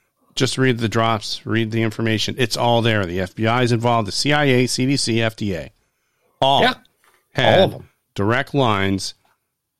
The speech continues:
Speaker 1: to censor speech. Now, Facebook is still participating.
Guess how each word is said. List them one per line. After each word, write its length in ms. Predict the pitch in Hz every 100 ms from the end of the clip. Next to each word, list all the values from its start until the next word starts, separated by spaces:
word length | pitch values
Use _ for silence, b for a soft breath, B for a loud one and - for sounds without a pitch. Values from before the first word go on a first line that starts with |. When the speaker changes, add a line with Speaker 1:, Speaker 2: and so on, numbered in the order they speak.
| -
Speaker 1:
to 340 | - 117 107
censor 840 | - - 139 135 - 143 131 131 - _
speech. 680 | - - - 123 - - - _ _ _ _ -
Now, 160 | 110 95
Facebook 560 | - 151 - 139 120
is 80 | 139
still 240 | - 123
participating. 800 | 117 139 160 - 127 104 98 120